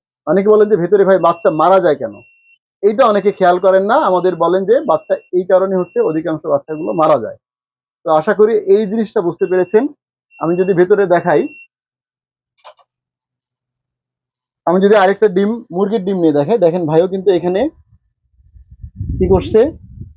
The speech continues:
এই দেখেন চিকন অংশ কিন্তু নিচের দিকে দিয়েছে এবং মোটা অংশ কিন্তু উপরের দিকে দিয়েছে। এটা অবশ্যই খেয়াল রাখবেন ডিম দেওয়ার ক্ষেত্রে, এটা খুবই গুরুত্বপূর্ণ। যারা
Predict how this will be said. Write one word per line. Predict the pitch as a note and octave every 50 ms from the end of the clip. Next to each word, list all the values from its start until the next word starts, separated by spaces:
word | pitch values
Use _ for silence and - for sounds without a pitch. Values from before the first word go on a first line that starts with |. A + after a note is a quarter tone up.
| _ _ -
এই | G3+ G3
দেখেন | F3+ E3+ C#3+ D3+ C3+
চিকন | - - G3+ G#3+ G#3+
অংশ | G#3 G3+ F#3+ A3
কিন্তু | G3+ G#3 G#3 G3+
নিচের | A#3+ G3+ F#3+ - G#3+ F#3+ E3+
দিকে | F#3 F3 F3
দিয়েছে | D#3 C#3+ C#3+ C3 - - B2 C3+
এবং | D#3 F#3 G3+ F#3
মোটা | E3+ E3+ - F#3+
অংশ | F3+ E3+ E3+ G3+
কিন্তু | G3 F#3 G3+ - - D4 A3+
উপরের | F#3 F#3+ F#3 E3+ D#3
দিকে | C#3 D3 C3+ C#3
দিয়েছে। | B2 A#2 A2 G#2+ G#2+ _ _ _ _ - - - _ _ _ _ _ -
এটা | E3+ E3+ G#3+ A#3+ - -
অবশ্যই | E3+ G3 F3+ - A3 A#3 D#4+ F4 - _ _ _ _ _ _ _ _ _ -
খেয়াল | G3+ G3+ G#3+ G#3 G3+
রাখবেন | F#3+ F3 F#3+ A#3 A3 F3+
ডিম | E3+ G#3 G#3+ G#3
দেওয়ার | G3 F#3+ F3 D3+
ক্ষেত্রে, | - - - - - F3
এটা | F#3+ G#3+ - -
খুবই | B3 A#3+ B3+ A#3
গুরুত্বপূর্ণ। | F3+ F#3+ E3+ - - D3+ - B2 A2+ G2+ F#2 - _ _ _ - - _ _ _ - - - C3
যারা | D3+ D#3+ F3 G3+